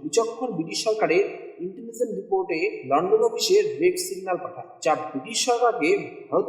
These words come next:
ত্যাগ করতে বাধ্য করে এবং উনিশশো সাতচল্লিশে দেশ স্বাধীন। তাই এ কথা বলতেই হয় যে কেবল নেতাজি বা গান্ধীজি, হাজার হাজার বীর শহীদের রক্ত এবং বলিদানের উপরেই গড়ে ওঠে এই স্বাধীনতা। চরকা কেটে বস্ত্র তৈরি করা থেকে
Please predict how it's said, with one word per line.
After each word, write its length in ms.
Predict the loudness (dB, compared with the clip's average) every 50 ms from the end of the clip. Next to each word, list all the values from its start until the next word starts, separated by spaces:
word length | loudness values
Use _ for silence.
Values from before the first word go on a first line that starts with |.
| 0 2
ত্যাগ 160 | 2 2 2 4
করতে 300 | 4 4 4 4 4 4 4 4 4 2
বাধ্য 240 | 2 2 2 4 2 2
করে 180 | 2 0 -4 -6 -10 -4
এবং 140 | -4 -4 -4 -4 -6
উনিশশো 320 | -6 -6 -6 -6 -6 -6 -6
সাতচল্লিশে 640 | -2 -2 -2 -4 -4 -8 -8 -8 -6 -4 0 2 2 2 0 0 2
দেশ 160 | 2 2 2 2 0
স্বাধীন। 280 | 0 -2 -2 -2 -8 -12 -14 -14 -2 2
তাই 160 | 6 6 6 6 6 2
এ 60 | 0 2
কথা 200 | 2 2 2 2
বলতেই 420 | 6 6 6 6 6 4 2 2 2
হয় 160 | 0 2 0
যে 200 | 0 0 -2 -4 -4 -4 -6 -14 -16 -18 -14 -2
কেবল 240 | 0 2 4 4 4 2 0
নেতাজি 460 | -2 -4 -4 -4 -4 -4 -4 -2 -2 -2 -2 -2 -8 -14 -16 -20 -18 -4 0
বা 100 | 0 0
গান্ধীজি, 560 | 0 2 0 0 0 0 -4 -8 -8 -6 -6 -6 -6 -8 -18 -20 -20 -20 _ _ _ _ _ _ _ _ _ _ _ _ _ -12
হাজার 280 | -8 0 2 2 2 4
হাজার 260 | 2 4 4 4 4 4 0 -4 -8 -4
বীর 260 | -4 -4 -2 -2 -4 -4
শহীদের 460 | -4 -6 -4 -6 -4 0 0 0 0 0
রক্ত 300 | -4 -4 -4 -6 -2 2 2 4 4 2 -2 -6 -10 -12 -10 -6
এবং 140 | -4 -4 -4 -4 -6 -2
বলিদানের 460 | -2 -2 0 4 2 2 2 4 2 2
উপরেই 300 | 4 6 6 6 4 2 0
গড়ে 160 | 2 4 4
ওঠে 240 | 4 2 2 2 2 2 2 0 -6 -10 -4 -2
এই 140 | 0 0
স্বাধীনতা। 500 | 0 -2 -6 -8 -10 -12 -14 -14 -18 -20 -20 _ _ _ _ -4
চরকা 320 | 0 0 0 2 0 -2
কেটে 240 | -2 -2 0 0 0 -2 0 -2
বস্ত্র 260 | -2 -2 -2 -4 -6 0
তৈরি 220 | 2 4 4 4
করা 220 | 2 0 -2 -2
থেকে 240 | -2 -2 2 4 4